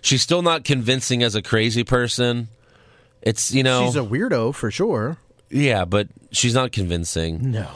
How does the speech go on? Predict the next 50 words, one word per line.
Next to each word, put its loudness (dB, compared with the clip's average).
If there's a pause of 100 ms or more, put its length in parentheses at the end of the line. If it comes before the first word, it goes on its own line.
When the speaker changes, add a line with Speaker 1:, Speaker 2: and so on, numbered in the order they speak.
(160)
Speaker 1:
She 0
just, 2
like, 0
kinda 0
Speaker 2:
No. -4
Speaker 1:
grabs 2
her 2
hair 2
and -2
she's -6
like, 0
"Nah, 2 (160)
nah." 2 (120)
Speaker 2:
The -4
chomps. -4
Nom, -6
nom, -10
nom, -8
nom, -10
Speaker 1:
And -8
then 2
Speaker 2:
nom, 2
Speaker 1:
she 0
Speaker 2:
nom, -2
nom. -4
Speaker 1:
drop 2
kicks 0
him 0
from -2
the, 2 (120)
uh, 2
it's -4
just, -8
what? -2 (220)
Speaker 2:
Yeah. -2 (300)
I 2
mean, 2
I'm, 0
I'm 0
all 2
for 0
anybody -2
drop -2
kicking -2
No -2
Way -4
Jose, -2
sure. 2
Speaker 1:
<laughs> -2 (640)
Speaker 2:
But, 0